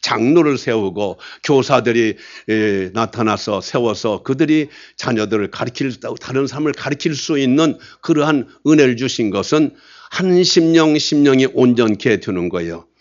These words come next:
온전케 되는 것은 어떤 거예요? 예수님을 닮아갈 때 온전케 된다고 그럽니다.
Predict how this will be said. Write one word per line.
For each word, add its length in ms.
온전케 720
되는 240
것은 320
어떤 340
거예요? 580
예수님을 720
닮아갈 760
때 300
온전케 680
된다고 380
그럽니다. 600